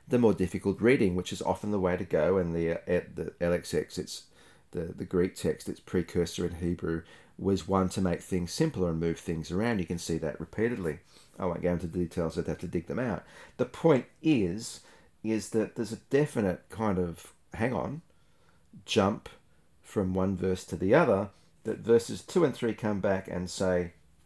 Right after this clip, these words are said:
"The seventh day is significant." God,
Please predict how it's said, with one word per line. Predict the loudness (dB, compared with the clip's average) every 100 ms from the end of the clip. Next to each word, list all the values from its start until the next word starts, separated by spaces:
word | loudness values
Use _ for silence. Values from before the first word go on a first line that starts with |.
| -20 -20 -20 -20 -20 -20 -20 -20 -10
"The |
seventh | -8 4 4 4 0
day | 0 2 0
is | -4
significant." | -8 -4 -4 -6 -10 -14 -20 -20 -20 -20 -20 -20 -20 _ -20 -20 _ _ -16 -12
God, | 4 8 8 6 0